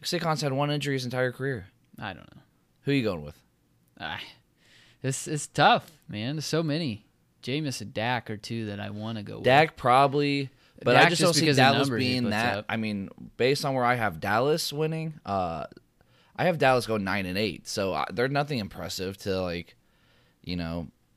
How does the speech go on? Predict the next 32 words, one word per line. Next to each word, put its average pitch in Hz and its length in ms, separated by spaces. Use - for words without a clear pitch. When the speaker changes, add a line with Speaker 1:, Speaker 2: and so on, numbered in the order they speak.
Speaker 1:
sh-, - 260
really 101 460
blow 110 180
me 107 120
away 98 380
and 95 100
him 98 180
win 95 140
the, 87 300
win 95 180
the 87 120
divi-, 82 360
win 101 220
the 85 200
award. 90 440
Speaker 2:
I 139 80
don't 113 140
know. 101 160
I, 92 120
I, 135 220
I 151 80
like 160 240
Dak. 131 320
I 127 60
like 127 200
Jameis 113 380
for 107 260
it. - 180
Jameis 131 400
has 113 140
really 120 240
looked 110 240